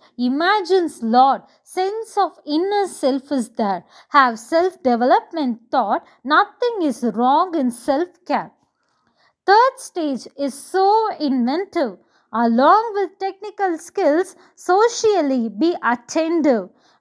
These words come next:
Be ready to have some thrills. Adolescence for passion. Visible physical growth. You develop compassion. Helping others,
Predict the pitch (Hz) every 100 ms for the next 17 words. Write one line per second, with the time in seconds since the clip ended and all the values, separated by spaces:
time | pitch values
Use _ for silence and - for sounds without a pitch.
0 | 190 311 415 440 233 262 277 254 427 440
1 | 392 - 277 277 311 - 311 233 220 -
2 | 302 285 220 - - _ _ _ _ _
3 | _ _ _ - 233 214 359 427 453 440
4 | 415 403 - 311 247 _ 294 285 311 -
5 | 339 240 202 _ _ _ _ - 220 302
6 | 294 403 392 392 381 - 349 240 330 330
7 | 403 415 277 349 349 226 - _ _ 262
8 | 440 440 247 294 277 294 381 392 - 302
9 | 269 233 339 330 320 - 311 208 _ _
10 | - 330 392 403 - 392 - 233 247 220
11 | 262 359